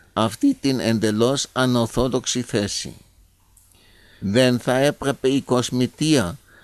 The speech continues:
να εκφράζει μια προσέγγιση του ιερού κειμένου της Αγίας Γραφής που βασίζεται στην πατερική ερμηνευτική; Πώς μπορούν θεολόγοι να συμβιβάζουν με την συνείδησή τους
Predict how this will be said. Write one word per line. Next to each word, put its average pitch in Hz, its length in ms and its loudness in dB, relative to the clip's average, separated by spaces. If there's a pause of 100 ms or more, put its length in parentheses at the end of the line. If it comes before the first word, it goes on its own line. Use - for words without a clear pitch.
(140)
να 113 100 0
εκφράζει 139 640 0
μια 139 280 2
προσέγγιση 120 920 -2
του 104 220 0
ιερού 107 560 2
κειμένου 127 580 0
της 107 200 -4
Αγίας 110 520 0
Γραφής 104 580 -2 (300)
που 123 140 0
βασίζεται 120 680 0
στην 107 200 -4
πατερική 98 680 -2
ερμηνευτική; 131 1000 -2 (1160)
Πώς 180 280 2
μπορούν 147 440 4
θεολόγοι 127 760 4
να 113 160 0
συμβιβάζουν 113 840 2
με 107 100 0
την 107 180 -4
συνείδησή 113 760 0
τους 92 420 -8